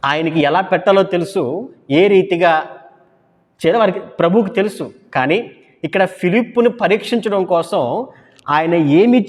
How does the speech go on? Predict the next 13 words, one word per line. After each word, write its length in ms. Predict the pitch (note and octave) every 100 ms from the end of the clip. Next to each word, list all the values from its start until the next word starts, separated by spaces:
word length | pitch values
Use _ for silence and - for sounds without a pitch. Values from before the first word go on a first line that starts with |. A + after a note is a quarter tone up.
| A#3
చేయనై 360 | A3+ A3 A3
ఉన్నాడో 600 | G#3 G3+ G3 F3+ C3 G3+ C4+ - -
తానే 280 | D#3 G#3+
ఎరిగి 460 | A#3+ G3+ F#3 G#3+ A#3
ఉండి 380 | G#3 G3 B3 C4+ _ _ -
ఫిలిప్పును 480 | G3 B3 B3 A#3+ A3+
పరీక్షించుట 640 | - - B3 - A3+ G3+
కొరకు 680 | F3+ F3+ F3 G3 C3+ F3 B3 - _
ఆయన 100 | D#3+
ఈ 40 | F3+
రకంగా 340 | D#3+ F3+ F#3+
మాట్లాడతాడు. 580 | E3 D#3 D#3+ D3+ C#3 A2 _
"ఫిలిప్పు, 500 | D#3 F3 D#3+ G3+ C4